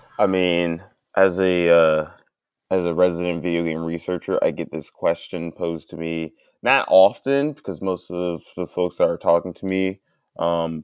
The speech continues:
kinda already are invested in the gaming landscape. I may have shared this before,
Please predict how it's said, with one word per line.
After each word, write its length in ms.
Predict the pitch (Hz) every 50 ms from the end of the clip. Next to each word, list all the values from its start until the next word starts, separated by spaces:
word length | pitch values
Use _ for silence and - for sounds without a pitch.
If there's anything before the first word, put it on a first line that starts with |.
| - -
kinda 380 | - 95 87 82 80 80 82 - _ _ _ _ _ _
already 580 | - 95 95 98 92 87 85 82 78 62 - - _ _ _ _ _ _ _ _ _ -
are 140 | 104 98
invested 460 | 95 90 80 78 80 80 - - 95 71
in 100 | 101 98
the 80 | 95 92
gaming 320 | 98 101 104 107 110 107
landscape. 720 | 110 110 113 113 117 117 - _ - 120 127 131 123 - _ _ _ _ - - -
I 100 | 95 101
may 180 | 104 110 113 107
have 120 | 110 101
shared 300 | - - 110 107 104 90
this 200 | 101 104 95 -
before, 680 | _ - 82 - - _ - 82 85 95 101 107 120